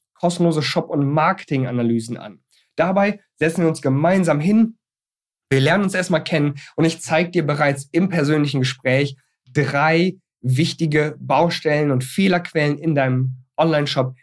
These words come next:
die dich davon abhalten, mehr Produkte zu verkaufen. Und ich gebe dir auch schon drei Strategien mit an die Hand, wie du das Ganze verbessern kannst. Du kannst dich dafür bewerben, für diese Shop- und Marketing-Analyse, unter w w w alexander schwarzkopf punkt d e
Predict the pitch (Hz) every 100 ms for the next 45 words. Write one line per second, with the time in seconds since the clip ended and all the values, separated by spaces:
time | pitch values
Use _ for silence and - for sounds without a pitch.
0 | _ 139 139 139 131 127 127 135 - 123
1 | 123 131 123 127 127 131 175 143 - 131
2 | 127 131 131 139 131 _ _ _ 165 170
3 | 170 135 131 147 147 135 131 127 127 131
4 | - 117 120 131 170 170 143 131 _ 131
5 | 131 123 123 110 120 123 - _ - 131
6 | 131 123 - 113 120 120 123 _ _ -
7 | 117 117 139 139 98 - - _ _ _
8 | _ _ - 165 196 202 170 165 175 165
9 | 160 151 131 123 - 131 151 196 220 180
10 | 180 190 185 180 170 170 170 156 151 151
11 | 151 147 _ _ - 135 120 123 165 156
12 | 151 147 147 - 127 - 135 131 127 127
13 | 120 - 131 123 131 - 120 - _ _
14 | - 135 131 117 139 143 143